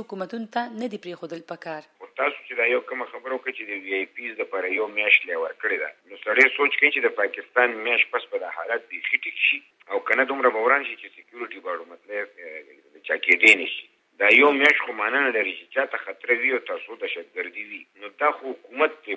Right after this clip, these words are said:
Speaker 2: پولیس خو داسې نه چې ګینې حکومت میاشت پس بدلیږي. نو بیا به ګینې حکومت یو بله فیصله کوي. دا خو د حکومتونو فیصلې دي، یو نه بل ته پاس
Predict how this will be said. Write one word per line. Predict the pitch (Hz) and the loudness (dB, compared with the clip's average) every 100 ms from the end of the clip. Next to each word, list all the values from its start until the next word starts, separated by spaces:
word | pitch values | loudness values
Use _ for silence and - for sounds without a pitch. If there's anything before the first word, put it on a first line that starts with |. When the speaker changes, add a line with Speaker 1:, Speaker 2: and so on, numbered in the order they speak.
| - | -8
Speaker 2:
پولیس | 110 135 - | -10 -8 -6
خو | 131 | -2
داسې | 131 165 151 | -2 0 0
نه | 147 | 0
چې | 120 | -2
ګینې | 113 101 | -6 -6
حکومت | - 101 113 - 113 | -8 -12 -14 -8 -2
میاشت | 98 120 | -2 0
پس | 110 120 | -2 -2
بدلیږي. | 110 117 110 - 87 _ _ _ _ 110 | -4 0 0 0 -14 _ _ _ _ -8
نو | 107 | -2
بیا | 131 | 0
به | 117 | 0
ګینې | 104 101 98 | -4 -8 -10
حکومت | - 95 110 - | -14 -12 -12 -12
یو | 92 110 | -12 -8
بله | 95 - | -8 -8
فیصله | 76 - 73 - | -12 -14 -20 -20
کوي. | 71 _ _ 131 | -20 _ _ -6
دا | 131 | -4
خو | 143 123 | -6 -8
د | 107 | -12
حکومتونو | 101 98 90 - 123 113 | -16 -16 -16 -12 -8 -6
فیصلې | 92 87 - - 127 | -6 -6 -4 0 0
دي، | 120 - - _ - 98 | 0 -8 -14 _ -4 0
یو | 113 | 0
نه | 95 | 2
بل | 120 123 | 2 2
ته | 120 | 0
پاس | 110 | 0